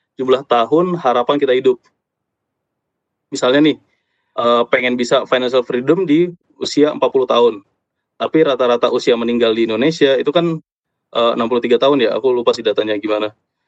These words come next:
Ya berarti kita siapin, eh,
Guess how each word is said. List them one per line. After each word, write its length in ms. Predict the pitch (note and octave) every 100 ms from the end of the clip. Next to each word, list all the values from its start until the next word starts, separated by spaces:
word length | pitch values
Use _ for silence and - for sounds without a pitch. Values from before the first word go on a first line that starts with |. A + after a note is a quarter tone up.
| _
Ya 240 | A2+ A2 G#2
berarti 560 | A2 A2 F3 F3 - -
kita 240 | C3+ E3 E3+
siapin, 640 | - A2+ - F#3 G3 F#3+ _ _ _ _ -
eh, 420 | A#2+ A#2+ B2